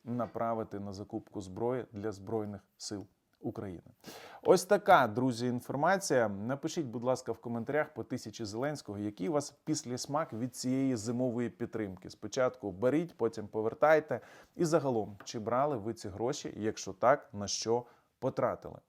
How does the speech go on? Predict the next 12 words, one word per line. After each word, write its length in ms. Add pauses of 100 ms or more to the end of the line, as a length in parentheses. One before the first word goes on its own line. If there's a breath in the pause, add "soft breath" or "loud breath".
(220)
Ну 200
і 60
друге, 400
чи 320 (200)
тисяча 560
для 280
всіх, 400 (260 loud breath)
чи 320
спеціалізовано 1400 (480 loud breath)
туди, 260
куди 260
треба 500